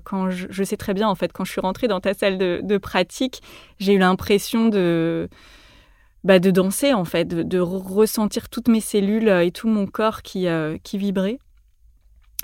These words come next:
Et ensuite, ce que ça m'a, enfin, ça, ça m'a énormément ramenée au corps. Et, euh, et c'est intéressant parce que la méditation, on pense souvent que c'est quelque chose justement de l'ordre des pensées ou,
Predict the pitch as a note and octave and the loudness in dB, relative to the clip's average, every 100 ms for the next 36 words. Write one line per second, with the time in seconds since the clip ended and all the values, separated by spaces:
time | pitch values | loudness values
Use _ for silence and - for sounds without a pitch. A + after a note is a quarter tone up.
0 | - - - A3+ A3 A3+ C#4+ C#4+ C4+ B3 | -14 -20 -8 0 2 2 0 0 0 2
1 | A3 G#3+ G#3+ G#3 G3+ _ - G#3 G3 - | 2 2 0 -4 -8 _ -8 -6 -6 -10
2 | _ _ _ - - - A#3 G#3+ A#3 B3 | _ _ _ -14 -12 -6 -2 2 4 4
3 | A#3 A3 A3+ A3 G#3 G#3 G3 - E3+ - | 4 4 2 2 4 4 2 0 -6 -8
4 | - - - _ - G#3 G#3 G3+ G3 F#3+ | -20 -20 -20 _ 0 2 4 4 2 2
5 | F#3+ F#3+ F3 - - - _ - _ _ | 0 0 -4 -8 -14 -20 _ -20 _ _
6 | - - A3+ A3+ A#3 B3 C4+ A#3 - G#3+ | -6 -2 0 2 0 0 0 0 -2 0
7 | G3 - - G3+ G3+ G#3+ G#3+ G#3+ G#3+ G3+ | 0 -2 -10 -6 -2 0 0 -2 -4 -2
8 | B3 A#3 - G3+ G3 G#3+ G3+ - G#3 G#3 | 0 0 -2 -6 -6 -8 -8 -6 -4 -4
9 | A3 F#3+ F3+ F#3+ - G#3 G3 G3 - G3 | -4 -4 -4 -6 -4 -4 -4 -8 -4 -2
10 | G3+ G3 F#3 F#3+ F3+ F3 F3+ - F#3 F3+ | -2 -2 -2 -2 -4 -4 -6 -4 -2 -2
11 | F3 - | -2 -6